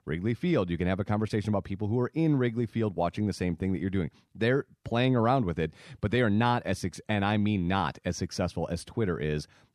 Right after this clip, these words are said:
at the live space. And that's really key to what Twitter is doing. Now, they're gonna try and innovate, and they're gonna try and go after Facebook, and they're gonna try and restart growth. But if history is our guide,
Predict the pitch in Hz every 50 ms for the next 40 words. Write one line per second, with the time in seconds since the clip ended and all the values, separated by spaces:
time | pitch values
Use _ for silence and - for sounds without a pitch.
0 | _ _ - - 107 98 80 - 104 98 90 87 85 85 82 73 - - - -
1 | - - - - - - - - _ _ - - 98 104 107 110 110 107 - -
2 | - _ _ _ _ - 107 98 98 120 123 123 113 110 90 - - 120 107 98
3 | 90 - 101 95 92 90 90 85 - - - 98 92 90 90 - 85 85 80 -
4 | 92 80 69 55 - 87 104 110 101 90 - - 104 - - 101 101 107 98 -
5 | - - 151 170 170 156 127 95 107 104 90 82 90 92 101 - _ _ _ -
6 | 101 101 101 104 95 104 104 98 - - - 135 135 139 143 135 117 101 95 98
7 | 92 90 87 - 82 - 92 87 85 - - 110 95 - 98 101 98 98 92 101
8 | 104 98 87 - - 131 127 131 127 117 104 95 87 101 107 101 - - 113 98
9 | 90 - - - - 107 104 92 80 - - - _ _ _ _ _ - 120 165
10 | 156 120 104 - _ _ _ _ - 85 80 - 98 101 101 - - 120 117 120
11 | 120 110 127 127 120 113 170 190 185 156 123 104 101 101